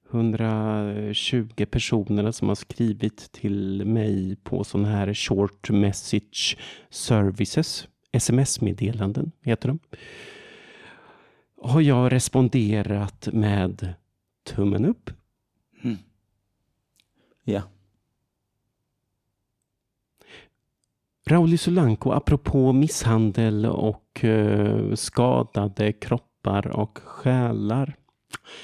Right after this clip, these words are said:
Speaker 1: Sist vi pratades vid så berättade du att du blev så arg, att du kände en sån här aggressivitet som naggade dig i kroppen. Och jag undrar lite,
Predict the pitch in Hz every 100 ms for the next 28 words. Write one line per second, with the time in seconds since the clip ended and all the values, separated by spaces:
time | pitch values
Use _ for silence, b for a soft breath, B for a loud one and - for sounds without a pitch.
0 | B B B - - 208 - - - -
1 | 202 - - 190 101 92 - 95 87 -
2 | - 104 - B B B B B - 135
3 | 185 220 131 _ - 101 151 - 104 95
4 | - - 170 131 139 131 - - - 117
5 | 101 _ _ _ - 110 - - - -
6 | - - _ b b b 117 - 135 -
7 | 120 110 107 107 123 107 104 - - 113
8 | 120 - 143 151 - - 147 156 - -
9 | - 143 95 95 - - 107 104 104 117
10 | 123 110 - - 110 107 107 104 104 104
11 | 87 - - - _ - - - - _
12 | _ B B B B B B B _ -
13 | 190 - - 240 151 - 117 139 120 -
14 | - 104